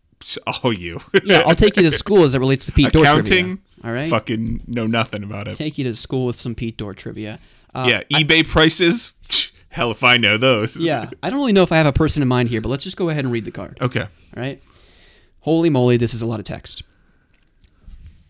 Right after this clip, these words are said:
Speaker 2: You take a luxury cruise. You know what? We're just gonna, s-, for the sake of this
Speaker 1: Hell,
Speaker 2: con-
Speaker 1: we,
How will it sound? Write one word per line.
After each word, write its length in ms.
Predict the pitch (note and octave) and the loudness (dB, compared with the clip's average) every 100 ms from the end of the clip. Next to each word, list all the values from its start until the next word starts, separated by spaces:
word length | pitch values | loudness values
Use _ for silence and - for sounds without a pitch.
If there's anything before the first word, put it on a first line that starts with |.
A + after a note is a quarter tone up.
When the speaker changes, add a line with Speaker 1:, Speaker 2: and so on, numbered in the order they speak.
| _ | _
Speaker 2:
You 160 | D3+ D3+ | -6 0
take 360 | - A#3+ C4 - | 2 2 0 0
a 140 | D3+ C#3 | 0 2
luxury 500 | B2+ D#3 D3+ E3 D3+ | 2 0 2 0 0
cruise. 380 | - A2+ G#2 | -2 -4 0
You 60 | F3+ | 0
know 60 | A3 | 0
what? 120 | G#3+ | 2
We're 140 | F#3 | 0
just 120 | A3 - | 0 -2
gonna, 120 | F#3+ | -4
s-, 160 | - | -4
for 100 | - | -6
the 80 | C#3+ | -6
sake 240 | B2+ D3+ C#3+ | -2 -2 -2
of 60 | |
this 80 | C3+ | -2
Speaker 1:
Hell, 80 | G3+ | 0
Speaker 2:
con- 80 | |
Speaker 1:
we, 100 | D3+ | 0